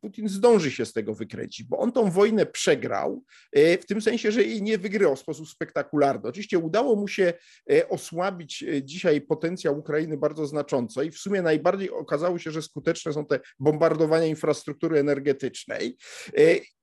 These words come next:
tyle tylko, że jeżeli Ukraińcy przetrwają tę zimę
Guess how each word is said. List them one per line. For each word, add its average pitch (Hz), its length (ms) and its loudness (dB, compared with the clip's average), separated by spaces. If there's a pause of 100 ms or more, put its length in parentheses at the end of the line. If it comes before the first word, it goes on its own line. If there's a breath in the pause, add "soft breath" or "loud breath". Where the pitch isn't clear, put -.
tyle 233 220 6
tylko, 233 320 2
że 196 120 2
jeżeli 196 260 2
Ukraińcy 202 480 -2
przetrwają 202 580 -2
tę 185 200 2
zimę 135 580 -2